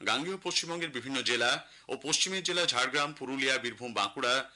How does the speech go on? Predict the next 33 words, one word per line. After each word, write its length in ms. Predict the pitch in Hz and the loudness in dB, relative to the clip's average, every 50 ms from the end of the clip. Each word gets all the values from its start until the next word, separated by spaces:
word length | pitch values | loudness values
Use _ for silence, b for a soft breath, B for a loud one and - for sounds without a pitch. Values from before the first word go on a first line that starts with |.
| B B - | B B -8
পশ্চিম 280 | 151 165 - - 196 185 | -4 -2 -2 -2 -2 -2
বর্ধমানে। 560 | 165 131 110 - 101 92 87 82 78 71 71 B B B B B B - | -2 -4 -4 -4 -4 -6 -6 -6 -8 -10 -12 B B B B B B 0
কয়েকটি 280 | 135 139 143 - 196 180 | 0 0 0 0 0 2
জায়গায় 280 | 180 185 185 196 202 | 2 2 4 2 0
ঘন্টায় 360 | 180 143 143 151 151 170 170 | 0 0 -2 0 0 0 0
চল্লিশ 360 | 156 - 151 147 147 147 - - | 0 0 0 0 2 2 0 0
থেকে 160 | 151 139 143 | 0 -2 -2
পঞ্চাশ 400 | - 120 123 123 135 127 - - | 0 0 0 0 2 2 0 2
কিলোমিটার 320 | 135 127 123 120 131 123 | 0 -2 0 2 0 2
বেগে 360 | 113 110 113 110 127 127 123 120 B B B B B - - | 2 2 2 4 4 4 2 2 B B B B B -8 -6
ঝোড়ো 260 | - - 147 175 185 | -4 -2 -2 -2 -2
হাওয়া 260 | 175 139 147 151 160 | -2 -2 -2 -2 0
বয়ে 180 | 151 120 120 113 | 0 0 0 0
যাওয়ার 220 | 104 104 98 95 | 2 2 2 2
সম্ভাবনা। 600 | 92 - 139 127 98 95 85 85 82 80 76 - - B B B B B B B | 2 0 0 -2 -2 -2 -2 -4 -6 -6 -8 -10 -12 B B B B B B B
উত্তরবঙ্গের 560 | 117 147 151 - 208 196 196 202 208 214 208 | -10 -8 -4 -4 -4 -4 -4 -4 -4 -4 -2
জেলাগুলিতে 480 | 156 165 165 165 160 165 170 180 175 196 | 0 2 2 2 2 0 -4 -4 -2 -2
আজ 140 | 175 160 131 | -2 -2 -4
বৃষ্টির 340 | 110 127 - - - 139 | -4 -4 -4 -2 0 0
সম্ভাবনা 460 | 123 - 123 110 104 107 101 101 95 82 | 0 0 0 0 -2 -2 -2 -2 -2 -4
নেই। 300 | 80 78 76 65 57 - B B B B B B B B B | -4 -6 -10 -10 -14 -20 B B B B B B B B B
আজ 180 | - 123 - - | 2 2 2 2
কলকাতায় 520 | - 170 175 190 208 208 208 208 214 208 | 0 -2 -4 -4 -4 -4 -4 -4 -4 -2
সর্বনিম্ন 580 | - - - 147 156 160 185 196 196 196 190 180 | -4 -4 -2 -2 -4 -4 -6 -8 -6 -6 -6 -2
তাপমাত্রা 420 | - 131 117 113 110 107 - 123 | 0 0 0 0 0 -2 0 -2
রেকর্ড 260 | 110 107 - 123 - | -2 -2 -2 -4 -2
করা 140 | - 117 110 | 0 0 0
হয়েছে 500 | 110 117 120 117 - 131 131 139 139 139 B B B B | 2 0 0 0 2 4 4 2 2 -2 B B B B
ছাব্বিশ 400 | - - 123 143 165 139 - - | -2 0 0 0 0 -2 -2 -2
দশমিক 340 | - 110 107 - 120 113 - | 0 0 0 -2 -2 0 0
আট 160 | 107 101 98 | 2 2 2
ডিগ্রি 220 | 101 117 101 107 104 | 0 -4 -2 -2 -2
সেলসিয়াস, 560 | - 143 139 - - 147 143 151 147 - | 0 0 0 0 2 2 4 4 2 0